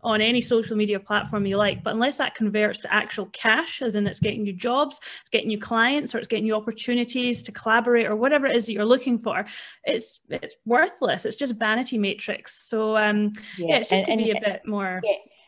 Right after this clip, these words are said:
Speaker 2: that's exactly right, isn't it? It, it's y-, your authentic self, but it, it's about, yeah, it's your brand. <laughs> It's, it's literally your brand, isn't it? You are your brand, and people are gonna make assumptions on what type of person you are. So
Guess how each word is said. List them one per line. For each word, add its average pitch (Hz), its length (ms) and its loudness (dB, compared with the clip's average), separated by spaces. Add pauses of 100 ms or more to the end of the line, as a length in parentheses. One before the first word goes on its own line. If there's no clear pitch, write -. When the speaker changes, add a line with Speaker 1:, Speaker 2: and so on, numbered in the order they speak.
Speaker 2:
that's 302 180 6
exactly 240 460 4
right, 175 260 6
isn't 214 260 2
it? 160 140 6
It, 220 160 8
it's 233 300 2
y-, 262 280 -4
your 262 280 6
authentic 269 500 -2
self, 170 500 2
but 175 240 4
it, 202 260 6 (240)
it's 233 240 0
about, 214 440 6 (880)
yeah, 269 320 4
it's - 240 2
your 269 140 6
brand. 247 400 2
<laughs> - 40 -4
It's, 262 200 2
it's 269 200 0
literally 302 440 10
your 202 120 12
brand, 175 360 8
isn't 196 200 2
it? 165 100 2
You 202 160 4
are 208 120 10
your 220 160 8
brand, 175 480 -2 (380)
and 226 180 0
people 277 260 6
are 254 60 4
gonna 196 220 6
make 180 220 2
assumptions 175 580 -2
on 165 100 0
what 175 180 0
type 165 220 -2
of 165 100 -2
person 160 380 -2
you 156 160 -2
are. - 240 -4 (360)
So 196 360 8